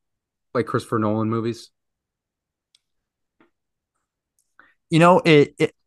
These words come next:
Speaker 2: to be honest with you, she's never seen a Batman movie.
Speaker 1: Okay. But
Speaker 2: Um,
Speaker 1: like the
Speaker 2: she,
Speaker 1: other ones.
Speaker 2: she, I don't know if she's seen, she, she's not as big of a movie person as I am. She has her
Speaker 1: Okay.
Speaker 2: movie loves that she, like, she's of course seen a bunch,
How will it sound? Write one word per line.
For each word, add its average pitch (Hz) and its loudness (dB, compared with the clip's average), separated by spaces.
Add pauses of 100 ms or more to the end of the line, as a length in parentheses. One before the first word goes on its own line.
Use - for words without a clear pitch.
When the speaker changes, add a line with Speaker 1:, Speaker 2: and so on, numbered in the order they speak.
Speaker 2:
to 196 2
be 175 4
honest 160 2
with 196 -10
you, 214 0
she's 143 0
never 139 2
seen 151 -2 (260)
a 135 0
Batman 113 -4
movie. 104 -4 (160)
Speaker 1:
Okay. 107 -8 (760)
But 127 0
Speaker 2:
Um, 110 4
Speaker 1:
like 113 0
the 113 -2
Speaker 2:
she, 107 2
Speaker 1:
other 95 0
ones. 90 -14 (520)
Speaker 2:
she, 170 0 (760)
I 143 -2
don't 139 0
know 165 4
if 156 0
she's - -4
seen, 113 0
she, - -4
she's 170 2
not 180 4
as 165 0
big 143 2
of 135 2
a 127 2
movie 117 0
person 110 -2
as 98 -8
I 85 -2
am. 67 -8 (200)
She 127 -4
has 139 0
her 175 0
Speaker 1:
Okay. 143 -2
Speaker 2:
movie 123 0
loves 113 -2
that 117 -6
she, - -16
like, 131 -4
she's 147 -4
of 131 -4
course 123 -2
seen 123 -4
a 113 -2
bunch, 113 -2